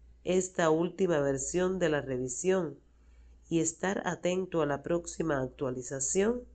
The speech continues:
está disponible en la Biblioteca Cochrane.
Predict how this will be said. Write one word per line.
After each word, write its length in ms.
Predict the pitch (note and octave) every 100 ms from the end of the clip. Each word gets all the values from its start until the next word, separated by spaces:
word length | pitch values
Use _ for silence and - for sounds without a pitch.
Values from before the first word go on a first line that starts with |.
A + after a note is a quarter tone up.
| - - - - - - -
está 540 | E3 D#3 - F#3 F#3
disponible 920 | G3+ G#3+ - D#3 D3+ F3 G3 A#3 A#3+ E3+
en 100 | D#3+
la 120 | D3
Biblioteca 800 | C#3 C3 C3 C3 D3 D3+ G2 -
Cochrane. 580 | - B2+ - A#2+ A#2+